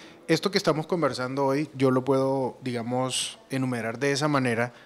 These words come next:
porque yo lo estoy viendo en el retrovisor, y ese retrovisor es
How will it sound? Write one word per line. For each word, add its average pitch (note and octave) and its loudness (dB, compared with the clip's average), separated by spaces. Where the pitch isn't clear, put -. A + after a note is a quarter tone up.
porque C#3+ 0
yo D3 2
lo C#3+ 2
estoy - -2
viendo E3 2
en E3 0
el E3 2
retrovisor, C3 0
y C#3+ -2
ese C#3 0
retrovisor D#3+ 2
es C3+ -2